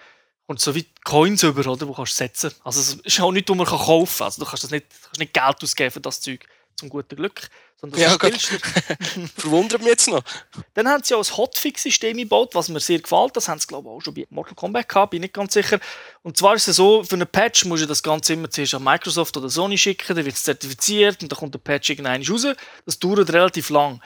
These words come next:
Speaker 1: Und es kostet auch jedes Mal Kohle. Also ich glaube, bei Microsoft zahlst du zehntausend Stutz pro Patch. Darum gibt's heute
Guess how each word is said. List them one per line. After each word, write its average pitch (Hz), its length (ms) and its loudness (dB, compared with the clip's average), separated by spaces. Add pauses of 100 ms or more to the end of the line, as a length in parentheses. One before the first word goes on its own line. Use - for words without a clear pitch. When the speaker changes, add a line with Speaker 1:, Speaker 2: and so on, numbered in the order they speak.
(160)
Speaker 1:
Und 170 140 -6
es 185 100 -2
kostet - 300 4
auch 156 40 2
jedes 147 160 -2
Mal 180 120 -6
Kohle. 156 320 2
Also 117 140 -4
ich 143 60 -8
glaube, 151 300 0
bei 147 160 -6
Microsoft 170 480 -2
zahlst - 280 0
du 175 60 4
zehntausend 175 340 0
Stutz - 300 -2
pro 147 100 -8
Patch. - 440 -4
Darum 156 220 0
gibt's 151 200 -4
heute - 300 -6